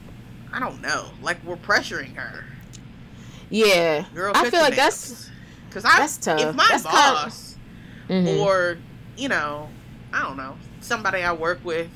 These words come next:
Speaker 1: who I work close with, they're just like, "You know, Therese, your nails are really long. You probably should."
Speaker 2: But what if they came, but I'm guessing they
Speaker 1: You
Speaker 2: come to you
Speaker 1: know,
Speaker 2: like, "Therese,
Speaker 1: people
Speaker 2: I
Speaker 1: did
Speaker 2: see
Speaker 1: do,
Speaker 2: what you're
Speaker 1: actually,
Speaker 2: doing."
Speaker 1: my boss did do that once.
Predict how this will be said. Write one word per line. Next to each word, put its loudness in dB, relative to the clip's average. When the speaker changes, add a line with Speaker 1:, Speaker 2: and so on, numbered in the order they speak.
Speaker 1:
who -4
I 0
work -2
close -2
with, -6
they're -6
just -10
like, -10
"You -12
know, -8
Therese, -14
your -6
nails -4
are -6
really -10
long. -12
You -16
probably -12
should." -12
Speaker 2:
But 4
what 4
if 0
they 4
came, 2
but 0
I'm 4
guessing 2
they 4
Speaker 1:
You 0
Speaker 2:
come 4
to 8
you 8
Speaker 1:
know, 4
Speaker 2:
like, 2
"Therese, 6
Speaker 1:
people 4
Speaker 2:
I 6
Speaker 1:
did 0
Speaker 2:
see 2
Speaker 1:
do, 2
Speaker 2:
what 4
you're 8
Speaker 1:
actually, 4
Speaker 2:
doing." -2
Speaker 1:
my -4
boss 2
did -6
do -4
that -8
once. -14